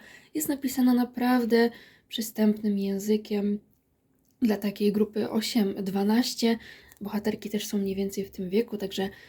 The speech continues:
łatwo się jest młodemu czytelnikowi z nimi na pewno, y, utożsamić. Jest także przepięknie ilustrowana. Tutaj pozwolę sobie pokazać, y,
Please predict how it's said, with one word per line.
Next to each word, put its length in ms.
łatwo 360
się 140
jest 520
młodemu 460
czytelnikowi 720
z 60
nimi 240
na 100
pewno, 400
y, 60
utożsamić. 920
Jest 320
także 340
przepięknie 840
ilustrowana. 1000
Tutaj 240
pozwolę 420
sobie 240
pokazać, 640
y, 160